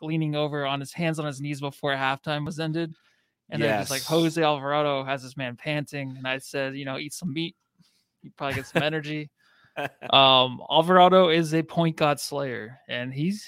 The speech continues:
Speaker 1: he has been, right? In certain situations, he's just that pesky guy I haven't seen all year long. So,
Speaker 2: You know, I'll tell you this, and I said this at the very beginning of the season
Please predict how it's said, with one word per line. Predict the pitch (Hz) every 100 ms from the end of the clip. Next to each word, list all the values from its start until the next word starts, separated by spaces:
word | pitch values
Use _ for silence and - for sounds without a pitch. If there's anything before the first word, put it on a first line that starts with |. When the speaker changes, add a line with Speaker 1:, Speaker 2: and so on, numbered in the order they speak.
| -
Speaker 1:
he | 170
has | 165 190 170
been, | 131 165 127 107
right? | 113 151 156
In | 160
certain | 156 - 202
situations, | 196 190 202 208 208 160 -
he's | 151
just | 156 170 - -
that | 151 -
pesky | 170 160 165
guy | 156 165 151
I |
haven't | 151 147
seen | - 151
all | 143
year | 143 143
long. | 139 110 92
So, | - - 117 113 _ _ _ -
Speaker 2:
You | 123
know, | 117 120
I'll |
tell | - 143
you | 123
this, | 107 92 -
and | 101
I | 101 107
said | 104 143 143
this | 143
at | 123
the | 101
very | 95 120 131 120
beginning | 117 113
of | 104
the |
season | - 104 90 80